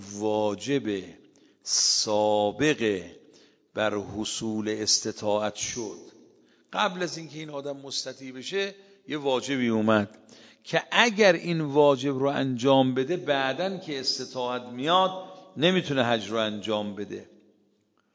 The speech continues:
<clears throat> مثلاً ببینید اگر خودش رو قبل از این که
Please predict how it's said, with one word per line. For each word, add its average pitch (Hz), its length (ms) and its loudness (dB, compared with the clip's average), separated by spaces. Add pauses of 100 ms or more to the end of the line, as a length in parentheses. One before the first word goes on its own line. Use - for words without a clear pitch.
(3500)
<clears throat> - 100 -4 (880)
مثلاً 147 400 4
ببینید 202 560 0 (760)
اگر 190 400 4
خودش 190 640 2
رو 175 640 2 (800)
قبل 185 520 -6
از 147 220 -2
این 156 500 -8
که 107 520 -8